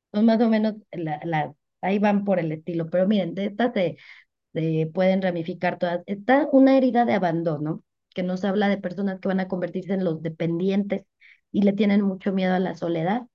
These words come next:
El rechazo, que nos habla de personas que huyen, evaden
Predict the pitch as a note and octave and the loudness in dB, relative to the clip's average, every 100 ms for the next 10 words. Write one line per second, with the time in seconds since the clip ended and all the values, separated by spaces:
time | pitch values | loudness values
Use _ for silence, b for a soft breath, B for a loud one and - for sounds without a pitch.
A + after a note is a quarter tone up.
0 | _ _ _ _ - G3 G3 G3 G3 - | _ _ _ _ -2 2 4 2 0 2
1 | A#3 A#3 G3+ F#3+ B3+ - _ - E3+ - | 2 2 0 0 -4 -14 _ -18 -10 -2
2 | F3 F3+ F3+ F#3 F#3+ G3+ G3+ G3+ E3+ F#3+ | 0 2 0 0 2 2 0 -2 -6 -4
3 | G3 - E3+ - A#3 B3+ G#3+ G3 G3+ G3+ | -6 -6 -6 2 4 6 4 4 2 0
4 | F#3+ F#3 G#3+ G3+ E3 F#3 | -2 0 0 0 -2 -2